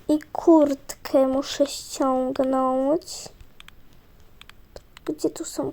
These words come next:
kurtki teraz? Tu? Nie to. Tak. O. Jestem w takim komplecie, bo to jest mega ciepło.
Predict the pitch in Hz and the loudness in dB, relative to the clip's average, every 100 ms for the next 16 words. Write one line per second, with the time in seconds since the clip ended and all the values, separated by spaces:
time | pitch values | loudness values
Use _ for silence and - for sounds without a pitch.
0 | - 285 - - - - - - - - | -6 -6 -6 -10 -20 -16 -10 -10 -10 -16
1 | - - - - - - - - - - | -16 -16 -18 -20 -20 -20 -20 -20 -20 -20
2 | - - - - - - - - - - | -20 -20 -20 -20 -20 -20 -20 -20 -20 -20
3 | - - - - - - - - - - | -20 -20 -20 -20 -20 -20 -20 -20 -20 -20
4 | - 302 302 330 370 - - - - - | -4 0 4 4 2 -6 -20 -20 -20 -14
5 | - 339 392 392 - - 311 302 269 - | -2 2 2 0 0 6 6 6 2 -4
6 | - - - - - - - - - - | -20 -20 -20 -20 -20 -20 -20 -20 -20 -20
7 | - - - - 302 294 - - - - | -20 -20 -18 -8 -6 -6 -10 -16 -16 -20
8 | - - - 277 - - - - - - | -20 -20 -4 -4 -4 -12 -20 -20 -20 -20
9 | - - - - - - - - - - | -20 -20 -20 -20 -20 -20 -20 -20 -20 -20
10 | - - - 311 302 - 311 311 294 - | -20 -20 0 0 0 -2 -2 0 0 0
11 | 294 294 - 302 294 - 294 294 - - | -2 -2 2 2 4 0 0 -4 -12 -4
12 | 285 285 285 285 - 277 277 - 294 294 | -2 0 0 0 0 0 0 0 2 4
13 | 311 | 0